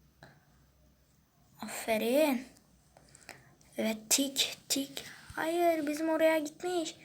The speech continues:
Daryl gitmiş, Daryl. Maç bitti. Efso. Evet. Gerçekten bununla kupa kasabilirsiniz arkadaşlar.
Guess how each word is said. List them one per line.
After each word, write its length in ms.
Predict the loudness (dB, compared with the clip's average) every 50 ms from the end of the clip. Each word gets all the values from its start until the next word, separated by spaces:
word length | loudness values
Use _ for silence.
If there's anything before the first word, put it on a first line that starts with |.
| -20 -8 2 4
Daryl 360 | 6 6 8 8 6 6 6
gitmiş, 520 | 4 0 -4 -4 -4 -4 -2 0 -2 0 -2
Daryl. 340 | -2 -2 -2 -2 -4 -4 -6 -10 -16 -20 -20 -20 _ -20 -20 -20 -20 -20 -20 _ _ _ -20 -20 -20 -20 -20 -20 -20 -20 -20 -20 -20 -20 -20 -20 -20 -20 -20 -20 -20 -14 -12 -12 -12 -12 -16 -14 -4 2
Maç 340 | 4 4 4 4 2 0
bitti. 560 | 0 -2 -2 -2 2 4 6 6 6 6 4 0 -6 -10 -10 -10 -10 -10 -6 -2
Efso. 520 | 2 2 4 4 4 2 2 0 0 -2 -4 -8 -12 -16 -16 -18 -20 -20 -20 -20 -20 -20 -20 -20 -20 -20 -20 -20 -20 -20 -20 -20 -20 -20 -20 -20 -20 -18 -10 -6
Evet. 420 | -4 -4 -4 -4 -6 -8 -10 -12 -14 -20 -20 -20 -20 -20 -20 -20 -18 -18 -18 -18 -18 -18 -18 -16 -12 -12 -12 -12 -14 -18 -20 -16 -16 -16 -16 -18 -14 -6 0
Gerçekten 580 | 0 2 2 2 2 2 4 4 4 4 4
bununla 220 | 2 2 2 0 0
kupa 320 | -2 -6 -8 -4 -4 -4
kasabilirsiniz 840 | -2 0 0 2 2 2 0 -2 -4 -4 -4 -2 -2 -4 -4 -6 -6
arkadaşlar. 680 | -6 -6 -8 -8 -10 -8 -8 -8 -8 -8 -6 -4 -6 -2